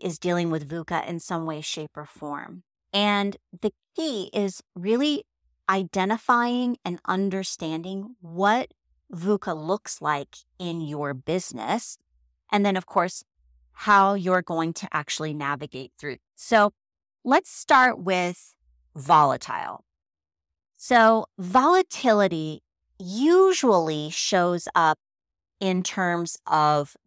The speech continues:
dollars, right? So if you think about your business, and I'll use myself in all candor, the summer months typically are very slow.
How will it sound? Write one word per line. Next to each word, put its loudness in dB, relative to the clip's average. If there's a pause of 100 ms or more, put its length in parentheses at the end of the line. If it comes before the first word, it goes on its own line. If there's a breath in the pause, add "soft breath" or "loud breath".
dollars, 2 (560)
right? -2
So 0
if -6
you -2
think -4
about 4
your -4
business, -4
and 0
I'll 2
use -2
myself 4
in -4
all 4
candor, -2 (360)
the 2
summer 2
months -4 (340)
typically -4
are 0
very -4
slow. -2